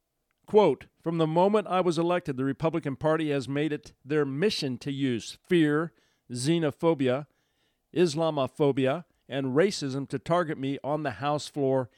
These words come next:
and through millions of dollars of campaign ads," end quote, said Omar.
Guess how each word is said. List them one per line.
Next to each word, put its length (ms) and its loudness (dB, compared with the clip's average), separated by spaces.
and 160 -4
through 220 -2
millions 480 -4
of 140 -6
dollars 360 -2
of 160 -8
campaign 720 -8
ads," 460 -8
end 240 -4
quote, 320 -2
said 340 -6
Omar. 520 -2